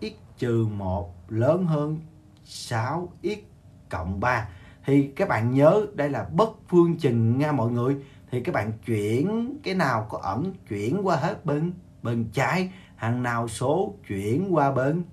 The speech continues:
bên phải. Vậy tương đương ba x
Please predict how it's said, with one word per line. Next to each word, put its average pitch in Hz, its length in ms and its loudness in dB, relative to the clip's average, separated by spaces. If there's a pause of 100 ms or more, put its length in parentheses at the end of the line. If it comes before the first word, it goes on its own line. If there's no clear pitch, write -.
(200)
bên 113 380 0
phải. 90 460 -6
Vậy 92 180 -4
tương 123 260 -2
đương 131 380 0 (480)
ba 117 320 0
x 202 160 -4